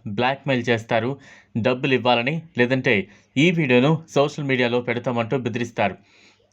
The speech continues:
చివరకు బయటకు చెప్పుకోలేక ట్రాప్‌లో పడేవారు కొందరైతే ఆత్మహత్యలకు పాల్పడేవారు మరికొందరు. సైబర్ నేరాలను చూసి చాలామంది ఇన్స్పైర్ అవుతున్నారు. చాలా ఈజీగా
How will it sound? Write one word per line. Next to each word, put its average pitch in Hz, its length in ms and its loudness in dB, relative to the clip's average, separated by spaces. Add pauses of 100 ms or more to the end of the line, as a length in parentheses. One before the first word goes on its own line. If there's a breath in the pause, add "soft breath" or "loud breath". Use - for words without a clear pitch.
చివరకు 147 280 0
బయటకు 135 360 0
చెప్పుకోలేక 127 720 0 (380 soft breath)
ట్రాప్‌లో 139 360 -2
పడేవారు 117 440 0
కొందరైతే 117 680 -2 (280 loud breath)
ఆత్మహత్యలకు 143 800 2
పాల్పడేవారు 117 640 0
మరికొందరు. 110 640 -2 (420 soft breath)
సైబర్ 160 440 -2
నేరాలను 127 380 2
చూసి 123 440 -2 (100)
చాలామంది 123 640 -2 (140)
ఇన్స్పైర్ 131 380 2
అవుతున్నారు. 104 420 -2 (600 soft breath)
చాలా 175 120 2
ఈజీగా 147 640 -2